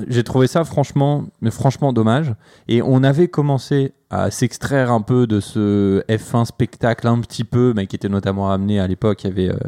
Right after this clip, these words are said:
euh, Michael Masi, euh, le directeur de course, qui avait été aussi assez décrié pour ça. Et là, malheureusement, enfin, du jour au lendemain, on retombe dedans. Et on a,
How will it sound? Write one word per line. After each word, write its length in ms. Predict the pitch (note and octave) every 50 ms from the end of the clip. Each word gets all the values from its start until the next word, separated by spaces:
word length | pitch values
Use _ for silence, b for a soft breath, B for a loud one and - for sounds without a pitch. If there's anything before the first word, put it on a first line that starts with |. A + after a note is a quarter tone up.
| b b b b b b - -
euh, 140 | F#2+ F#2
Michael 300 | F#2 F#2+ F#2+ - - G#2
Masi, 480 | G2 G2 G2 G2 F#2+ G#2 G#2+ G#2+ G#2+ G2+
euh, 160 | F#2+ F2 F2+
le 240 | F2+ F2+ F2+ F2+ F2+
directeur 460 | F2+ F2+ F2+ F2+ F#2+ F#2 - - F#2+
de 100 | F#2+ G2
course, 260 | - - B2 A2+ F#2+
qui 80 | - -
avait 120 | F2+ F2+
été 120 | F2+ - F#2+
aussi 260 | F#2 F2+ - - G2
assez 220 | F2+ F#2 - -
décrié 400 | G2+ G2 G2 - - - G2+ F#2+
pour 200 | F#2 - G2 -
ça. 200 | - - C#3 E3 b b b b b b b b -
Et 60 | -
là, 140 | G2+ A#2+ C3
malheureusement, 640 | B2 A#2 A#2+ A#2+ B2 A2+ A#2+ A#2 A2 A2+ A#2+ D3+ E3
enfin, 320 | A#2 G#2+ G2 F#2+ G2 G2
du 200 | G2+ G#2 G#2 G2+ G2+
jour 140 | A#2 B2+ B2+
au 80 | B2
lendemain, 260 | A#2+ A#2 A#2 A#2+ C3
on 140 | D3 C#3+ G#2+
retombe 360 | F#2+ G#2 A2+ - B2+ A#2+ A2+
dedans. 320 | G#2+ G#2+ G#2 A2+ C#3 G3 b b b b b b b b b -
Et 100 | A#2+ B2
on 160 | B2 B2+ C#3
a, 320 | D#3 E3 F3+ E3 - _